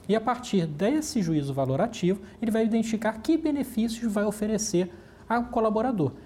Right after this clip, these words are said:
E esses benefícios vão variar desde a redução quantitativa de pena, eventualmente o perdão judicial, um regime menos gravoso de cumprimento, e também vão alcançar a própria questão patrimonial. Esse é um cálculo do Estado.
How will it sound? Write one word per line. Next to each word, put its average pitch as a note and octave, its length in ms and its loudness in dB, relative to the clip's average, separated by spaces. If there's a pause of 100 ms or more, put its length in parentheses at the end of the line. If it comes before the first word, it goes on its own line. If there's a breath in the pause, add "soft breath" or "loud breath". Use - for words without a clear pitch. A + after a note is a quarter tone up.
E A#3+ 80 4
esses C4+ 160 0
benefícios G#3 600 2
vão G3+ 160 2
variar E3+ 540 4
desde F3 680 2
a D3 80 -2
redução D3 440 0
quantitativa C3 580 -2
de G#2+ 80 -6
pena, G3 460 0 (180 loud breath)
eventualmente D3 540 0
o - 20 0
perdão B2+ 340 0
judicial, A2+ 800 0 (300 loud breath)
um F#3+ 80 2
regime D#3+ 500 2
menos C#3 280 2
gravoso B2+ 480 0
de - 60 -12
cumprimento, B2 680 0 (360 loud breath)
e D4+ 100 6
também A#3 560 2
vão G3+ 140 4
alcançar G3+ 500 2
a G#3+ 60 2
própria G3+ 340 0
questão G3+ 340 0
patrimonial. G3+ 760 2 (180)
Esse A#3+ 160 2
é C4 40 4
um B3 40 2
cálculo A#3 380 2
do B3 80 0
Estado. D#3+ 500 0